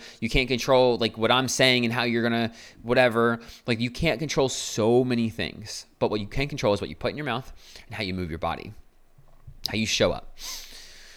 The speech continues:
Okay, so those are, like, the first two things. Now that that's stabilizing, you can start to see, like, okay, work's stressing me out a lot. Um, the kids are stressing me out a lot. Okay, now, like, what can I do here? Right? So when I talk about mindset,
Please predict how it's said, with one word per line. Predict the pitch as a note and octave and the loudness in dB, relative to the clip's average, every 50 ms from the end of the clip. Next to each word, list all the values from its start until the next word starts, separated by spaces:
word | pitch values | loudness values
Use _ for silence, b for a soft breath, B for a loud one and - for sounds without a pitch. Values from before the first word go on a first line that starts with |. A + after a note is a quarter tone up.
| B B B | B B B
Okay, | - - G#2 E2+ | -2 -2 -2 -2
so | F2+ G#2 | 0 4
those | A#2+ D3 E3+ | 4 4 6
are, | F3+ | 6
like, | D#3+ F3 - | 4 2 2
the | - | 0
first | - - - C#3 C#3+ - - | -2 0 2 2 2 2 -2
two | - A#2 F#2+ | -4 -4 -4
things. | F2+ - - - - - B2 - - - - | -4 -8 -12 -14 -14 -14 -14 -14 -14 -10 -6
Now | A2+ A2 A2+ B2 C#3 D#3 | 0 4 6 6 6 6
that | E3 D3+ | 6 6
that's | D#3 C#3+ - | 4 4 2
stabilizing, | - - - B2 A#2 G2+ G#2 F#2 F2+ F#2 F#2 F2+ G2+ G#2+ A2 G#2+ | 2 2 2 2 4 4 2 2 0 0 0 -2 -2 -2 -4 -4
you | G#2 | -4
can | G2+ A2 | -6 -6
start | G2+ - A#2+ G#2 | -2 -2 -2 -2
to | A2 G2+ | -2 -4
see, | - - B2 A2 | -2 0 0 0
like, | F#2+ F2+ | 0 -2
okay, | F#2+ F2+ G2+ E2 | -4 -6 -6 -6
work's | E2+ F2 F#2+ G#2+ A2 G#2 - - | -4 0 2 2 4 4 2 0
stressing | - - G#2+ G2+ - - G2 F#2+ F#2+ | 2 2 2 2 0 -2 -6 -4 -4
me | F#2+ G2 F#2+ | -4 -4 -2
out | F#2 F#2 G2 F#2+ | -2 -2 0 0
a | F#2 | 2
lot. | F2+ F#2 F#2 F#2+ F#2+ F#2+ F#2+ F#2 F2+ F2 B B B B B B B B | 4 4 6 6 6 6 4 4 2 -2 B B B B B B B B
Um, | - F#2 F#2 F2+ F2 F2 F2 F2 D#2+ E2+ D#2+ A1 C2 - _ _ _ _ _ _ - | -2 -2 0 2 0 0 -2 -4 -6 -10 -12 -14 -16 -20 _ _ _ _ _ _ -8
the | G#2+ G#2+ G2+ | -6 -6 -4
kids | - - - A#2 A2 A2 G2 G#2+ | -2 0 2 2 4 4 4 4
are | G#2+ | 2
stressing | G2 - - A2+ G2+ - - G#2 G2 G2 | 2 4 4 4 4 4 2 -2 -2 -2
me | G2 F#2+ F#2+ | 0 0 0
out | F#2+ F#2+ G2 | 0 0 2
a | F2+ | 2
lot. | G2 F#2 | 0 0
Okay, | G#2 G2+ G#2 F#2 | -2 -4 -4 -4
now, | F#2+ F#2+ | -4 -6
like, | G2+ F#2+ G2 F2+ | -6 -8 -8 -8
what | F2+ G2+ A2 A#2+ A2+ - A2 G#2+ | -4 0 0 2 0 0 -2 -4
can | - G#2+ G#2+ G2 | -4 -2 -2 -2
I | F#2 F#2 | -2 -2
do | F2 E2 F2+ F2 | -4 -4 -6 -6
here? | E2 E2 - C#2 - - A2 _ b b b b b b b b b b b b - | -6 -8 -10 -12 -14 -14 -16 _ b b b b b b b b b b b b 0
Right? | G#2+ A2+ | 0 2
So | - C#3 | 2 2
when | A#2 A#2 B2+ | 0 0 0
I | C#3+ | 2
talk | - F#3+ | 4 4
about | D#3 D3+ B2 G2 F#2 | 4 4 2 0 0
mindset, | G2+ A#2+ E3 F3 C#3 - - - - | 0 0 0 0 -2 -6 -10 -12 -12